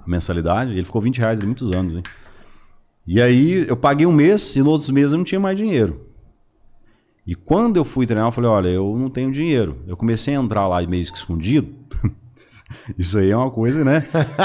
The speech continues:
O Bibi tava lá, às vezes, ele ia, ele ia no horário de almoço, que não tava, e lá treinava. Aí um dia chegou e me pegou, lá treinando,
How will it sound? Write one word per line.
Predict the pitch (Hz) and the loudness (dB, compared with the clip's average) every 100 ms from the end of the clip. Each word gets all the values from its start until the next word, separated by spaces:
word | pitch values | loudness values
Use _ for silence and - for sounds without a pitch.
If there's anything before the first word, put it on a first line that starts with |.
| 123 | 4
O | |
Bibi | 117 120 135 | 4 4 4
tava | 135 131 127 | 4 4 6
lá, | 123 | 4
às | 113 | 4
vezes, | 117 110 | 4 4
ele | 113 | 4
ia, | 113 | 4
ele | 110 101 101 | 2 2 2
ia | 110 98 90 | 4 4 2
no | 101 107 | 2 4
horário | 107 107 104 | 4 4 4
de | |
almoço, | 98 92 120 117 | 2 2 0 0
que | |
não | 107 | -2
tava, | 98 123 139 | 2 4 4
e | |
lá | 127 127 | 4 2
treinava. | 147 147 113 107 92 | 2 2 4 2 2
Aí | 95 | 2
um | 123 | 2
dia | 120 | 2
chegou | 131 143 127 | 2 2 2
e | |
me | 131 | 2
pegou, | 175 165 120 104 - _ _ _ _ _ | 2 2 4 2 -2 _ _ _ _ _
lá | 98 107 | -2 0
treinando, | 127 123 113 104 82 | 2 2 4 2 0